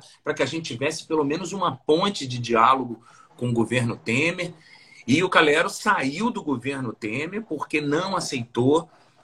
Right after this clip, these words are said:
é, é, é, a, a pressão que ele tava sendo,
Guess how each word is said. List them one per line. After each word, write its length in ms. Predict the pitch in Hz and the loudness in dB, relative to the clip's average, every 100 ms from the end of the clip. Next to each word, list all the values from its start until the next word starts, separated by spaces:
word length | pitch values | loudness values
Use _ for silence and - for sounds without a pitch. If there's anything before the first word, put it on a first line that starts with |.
| _ | _
é, 300 | - 107 107 | 0 2 2
é, 320 | - 101 98 - | 0 0 -2 -4
é, 640 | 92 95 95 90 90 87 85 | -4 -2 0 2 0 -2 -4
a, 140 | 80 113 | 0 0
a 180 | 110 | 2
pressão 420 | 113 117 110 127 123 | 2 2 0 -2 -2
que 80 | |
ele 140 | 117 113 | -2 -2
tava 240 | 113 107 | -2 -2
sendo, 500 | 104 127 117 107 95 | -2 -2 -2 -2 -4